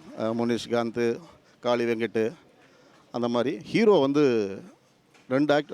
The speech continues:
டபுள் ஆக்ட் பண்ணியிருக்காரு. ரொம்ப நல்லா பண்ணி நடிச்சிருக்கார். ரெண்டுத்துக்கும் மாறுபட்ட ஒரு, அஹ், நடிப்பு. ரெண்டுமே வந்து அவர் தான் நடிச்சிருக்காரு அப்படிங்கிறது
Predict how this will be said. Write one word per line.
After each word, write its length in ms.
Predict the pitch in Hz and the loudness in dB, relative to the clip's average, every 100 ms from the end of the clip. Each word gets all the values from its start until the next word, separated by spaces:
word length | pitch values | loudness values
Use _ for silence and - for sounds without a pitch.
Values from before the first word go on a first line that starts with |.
| 127 | -4
டபுள் 220 | 127 151 | 0 2
ஆக்ட் 220 | 156 - | 0 0
பண்ணியிருக்காரு. 420 | 135 127 120 151 | -2 0 0 0
ரொம்ப 120 | 135 139 | 2 0
நல்லா 220 | 127 127 | 0 0
பண்ணி 260 | 123 117 | -2 -4
நடிச்சிருக்கார். 420 | 110 127 101 101 - _ - - _ _ _ _ | -4 -4 -4 -6 -8 _ -20 -20 _ _ _ _
ரெண்டுத்துக்கும் 540 | - 131 143 151 143 127 | -2 0 0 0 0 0
மாறுபட்ட 440 | 131 123 120 127 | 0 0 -2 0
ஒரு, 400 | 113 107 98 104 123 - - - | 0 0 -4 -10 -16 -20 -20 -20
அஹ், 180 | 226 127 | -16 -8
நடிப்பு. 420 | 113 113 107 107 - _ - - _ _ _ _ _ _ - | -2 -2 -2 -6 -10 _ -20 -20 _ _ _ _ _ _ -4
ரெண்டுமே 600 | 120 147 151 165 190 139 | 0 2 2 2 2 0
வந்து 500 | 139 151 139 113 98 | 0 2 4 2 2
அவர் 220 | 113 139 | 2 2
தான் 160 | 156 | 2
நடிச்சிருக்காரு 480 | 131 131 147 127 127 | 2 0 -2 0 0
அப்படிங்கிறது 500 | 117 110 107 107 107 | 2 0 -2 -2 0